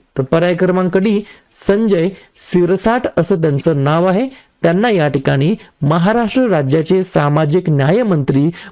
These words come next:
पद म्हणून त्यांना या ठिकाणी कामकाज देण्यात आलं आहे. पुढचा प्रश्न, महाराष्ट्र राज्याचे परिवहन मंत्री म्हणून कोणाची निवड करण्यात आलेली आहे? तर पर्याय क्रमांक सी,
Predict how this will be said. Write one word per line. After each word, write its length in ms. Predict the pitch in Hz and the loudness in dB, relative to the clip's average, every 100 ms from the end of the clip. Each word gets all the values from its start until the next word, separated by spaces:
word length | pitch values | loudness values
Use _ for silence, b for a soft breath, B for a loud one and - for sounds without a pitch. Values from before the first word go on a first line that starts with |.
| - | -2
पद 180 | 208 202 | -2 0
म्हणून 280 | 190 165 170 | 0 0 0
त्यांना 360 | 175 147 165 | 0 0 0
या 160 | 160 151 | 0 0
ठिकाणी 340 | 139 139 160 | 0 0 -2
कामकाज 460 | 185 127 127 185 220 | 0 -2 0 0 0
देण्यात 340 | 170 135 123 | 0 0 0
आलं 200 | 123 123 | 0 0
आहे. 380 | 135 123 139 _ _ | 0 -2 -4 _ _
पुढचा 240 | 151 160 208 | -2 0 0
प्रश्न, 320 | 196 208 247 269 B B - | 0 -2 -2 -4 B B -4
महाराष्ट्र 600 | 151 165 180 240 254 - | 0 2 2 0 0 0
राज्याचे 560 | 285 208 151 185 185 233 | 0 0 0 0 0 -2
परिवहन 720 | 233 - 214 254 240 208 262 | 0 0 0 2 2 0 0
मंत्री 420 | 254 196 170 160 175 | 0 0 0 0 0
म्हणून 280 | 180 135 165 B B - | 0 0 -4 B B 0
कोणाची 460 | 196 202 202 254 | 0 0 0 0
निवड 300 | 220 165 170 | 0 0 0
करण्यात 420 | 220 165 131 185 220 - | 0 0 0 -2 -4 -2
आलेली 360 | 156 131 123 127 | 0 2 2 0
आहे? 240 | 127 131 | 0 -2
तर 160 | - 143 | -6 -4
पर्याय 300 | 160 165 175 | -2 0 0
क्रमांक 320 | 180 180 170 | 0 0 -2
सी, 320 | 247 214 | 0 0